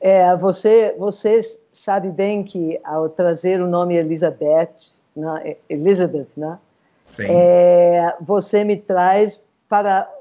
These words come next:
Speaker 1: uma, um período anterior, né? Porque desde que eu, antes de conhecer o meu marido Abdias do Nascimento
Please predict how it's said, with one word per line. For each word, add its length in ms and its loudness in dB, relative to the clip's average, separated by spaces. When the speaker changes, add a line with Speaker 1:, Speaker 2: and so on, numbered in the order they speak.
Speaker 1:
uma, 360 -8
um 120 -12
período 500 2
anterior, 720 -2
né? 320 -10
Porque 540 -6
desde 540 0
que 580 -4
eu, 560 -4
antes 460 -6
de 160 -10
conhecer 840 -6
o 60 -6
meu 180 -6
marido 760 -2
Abdias 680 -4
do 120 -12
Nascimento 760 -8